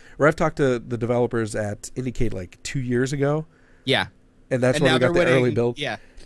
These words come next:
Speaker 2: Uh-huh.
Speaker 1: And now they're winning these awards at
Speaker 2: Yeah, isn't that
Speaker 1: I G F.
Speaker 2: crazy?
Speaker 1: They were nominated for a lot of stuff, too. Um, but that was the one that they won.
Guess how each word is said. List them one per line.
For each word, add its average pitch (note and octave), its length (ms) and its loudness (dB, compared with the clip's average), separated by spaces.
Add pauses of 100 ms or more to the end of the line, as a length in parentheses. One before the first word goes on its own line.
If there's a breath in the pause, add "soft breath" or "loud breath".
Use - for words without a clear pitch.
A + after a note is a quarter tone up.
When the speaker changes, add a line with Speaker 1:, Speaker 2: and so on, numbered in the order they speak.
(140)
Speaker 2:
Uh-huh. C#3+ 320 0
Speaker 1:
And C3 100 0
now C3 140 6
they're B2 120 6
winning A#2+ 280 0
these A2+ 160 -2
awards G#2+ 360 -2
at G#2+ 260 -2
Speaker 2:
Yeah, A2+ 120 0
isn't C3 40 2
that E3 60 2
Speaker 1:
I - 20 2
G A2+ 60 0
F. G#2+ 60 0
Speaker 2:
crazy? B2 180 6
Speaker 1:
They A3 80 10
were G3+ 60 6
nominated D3 680 6
for A2 160 -6
a F2+ 80 -10
lot B2 280 -4
of - 80 -10
stuff, - 340 0
too. A2 320 -2 (440 soft breath)
Um, G#2 400 -2
but A#2+ 120 -4
that C3 80 4
was C3 100 4
the A#2+ 60 -2
one A#2+ 100 2
that G2+ 140 -4
they G2 80 -6
won. G2 360 -4